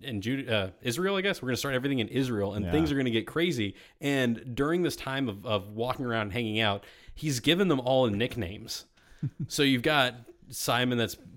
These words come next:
Speaker 1: that, that's called Peter, and you got Simon the, the Zealot over there. Um, we're gonna get through the rest of the nicknames, but we're gonna hold on to that as we introduce the characters. Uh, but, but just to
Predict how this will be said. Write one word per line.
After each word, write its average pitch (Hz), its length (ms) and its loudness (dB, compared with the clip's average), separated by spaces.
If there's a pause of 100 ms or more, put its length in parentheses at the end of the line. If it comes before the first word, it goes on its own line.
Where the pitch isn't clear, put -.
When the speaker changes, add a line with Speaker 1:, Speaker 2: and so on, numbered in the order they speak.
(140)
Speaker 1:
that, 127 240 0
that's 107 140 -2
called 117 220 0 (220)
Peter, 117 300 0
and 113 100 4
you 117 80 4
got 110 120 0
Simon 131 320 0
the, 113 80 -8
the 107 160 -4
Zealot 107 440 2
over 107 200 2
there. 107 360 -4 (440)
Um, 120 580 0 (240)
we're 147 160 0
gonna 180 120 2
get 170 140 2
through 160 100 0
the 117 180 2
rest 110 280 0
of - 60 -12
the 160 80 -2
nicknames, 165 460 -2
but 113 100 -14
we're 120 140 -4
gonna 123 120 -2 (100)
hold 120 220 -4
on 110 160 2
to 107 80 -2
that 104 380 0 (200)
as 113 200 2
we 113 100 -6
introduce 101 400 -4
the 107 80 -12
characters. 113 600 -6 (500)
Uh, 107 260 -2
but, 117 480 2
but 120 200 2 (240)
just - 240 -4
to 113 280 2